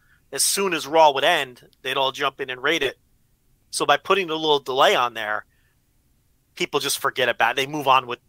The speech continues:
y-, whatever they're doing the next day, and they, maybe they're not as apt in the mo-, as they would be in the moment to come rate something. And I, I, I,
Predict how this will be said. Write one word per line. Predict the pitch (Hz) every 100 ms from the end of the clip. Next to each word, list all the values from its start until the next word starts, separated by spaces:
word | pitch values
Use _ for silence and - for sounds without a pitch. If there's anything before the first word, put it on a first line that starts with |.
| -
y-, | 120 123
whatever | 120 123 113
they're | 113
doing | 110 110
the | 107
next | 107 -
day, | 110 104
and | 107
they, | 107 104
maybe | 113 110
they're | 107 110
not | 110 110 -
as | 120 123
apt | 117 113 - - _ _ - _ _ _ _ _ _ -
in | 131
the | 120
mo-, | 113 135 151
as | 127 120
they | 120
would | 135
be | 131
in | 120
the | 117
moment | 127 143 131 -
to | -
come | - 127
rate | 123 127
something. | - 120 101 98 90
And | 120 135
I, |
I, | 139 175 -
I, | 165